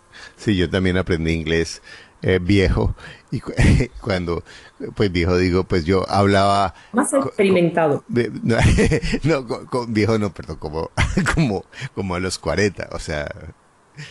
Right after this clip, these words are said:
Speaker 1: eh, también a, a, a, y yo, cuando me vine para Estados Unidos yo tenía cuarenta y cinco años, no, tenía
Speaker 2: Ah,
Speaker 1: como
Speaker 2: ok.
Speaker 1: tre-, cuarenta y dos años, pero yo empecé a viajar como a los treinta y cinco, aprendí inglés,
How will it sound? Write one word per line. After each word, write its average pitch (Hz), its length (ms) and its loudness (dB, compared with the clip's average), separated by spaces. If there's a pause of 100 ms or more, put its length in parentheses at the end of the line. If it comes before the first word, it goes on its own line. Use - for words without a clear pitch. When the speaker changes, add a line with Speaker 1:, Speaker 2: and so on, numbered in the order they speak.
(140)
Speaker 1:
eh, 101 200 -12
también 90 400 -14
a, 95 220 -12
a, 95 240 -12
a, 123 220 -4 (300)
y 107 180 -2
yo, - 260 -2
cuando 92 240 0
me 90 80 2
vine 101 140 0
para 98 160 2
Estados - 320 -2
Unidos 90 240 2
yo 87 100 0
tenía 82 340 -2 (840)
cuarenta 82 420 -2
y 80 40 -4
cinco - 380 -4
años, - 380 -8 (120)
no, 85 300 -2
tenía 78 380 -2
Speaker 2:
Ah, 175 60 -4
Speaker 1:
como - 160 0
Speaker 2:
ok. - 160 -10
Speaker 1:
tre-, - 160 -6
cuarenta 87 360 0
y 85 40 4
dos 85 200 2
años, 92 240 0 (280)
pero 104 160 2
yo 107 300 4 (380)
empecé 98 400 2
a 95 60 4
viajar 110 600 2
como 92 240 0
a 85 40 2
los 82 140 -2
treinta 82 260 -2
y 82 40 0
cinco, 110 300 0
aprendí 85 280 0
inglés, 85 360 -2